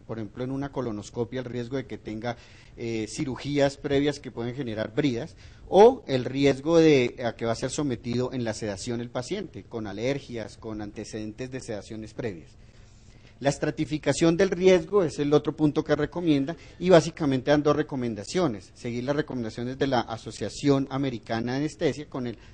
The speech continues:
asa uno o cinco, dependiendo del grado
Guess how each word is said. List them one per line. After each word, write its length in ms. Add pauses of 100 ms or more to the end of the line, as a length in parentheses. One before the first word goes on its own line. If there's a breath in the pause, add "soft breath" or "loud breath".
(120)
asa 420 (240 soft breath)
uno 360
o 100
cinco, 360
dependiendo 480
del 280
grado 420